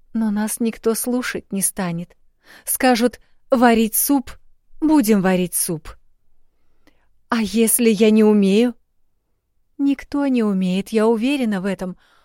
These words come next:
Более того, все знают, что аристократок никто не учил готовить.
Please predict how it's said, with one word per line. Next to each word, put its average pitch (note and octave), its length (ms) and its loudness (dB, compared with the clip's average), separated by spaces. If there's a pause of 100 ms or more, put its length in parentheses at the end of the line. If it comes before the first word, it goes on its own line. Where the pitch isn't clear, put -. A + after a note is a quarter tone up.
(240)
Более G3 440 -2
того, E3+ 280 -4
все A#3 360 -2
знают, G3 440 -2 (240)
что - 260 -2
аристократок G#3+ 840 0 (260)
никто G3 480 -2
не G3+ 160 2
учил B3+ 400 0
готовить. F3+ 640 -4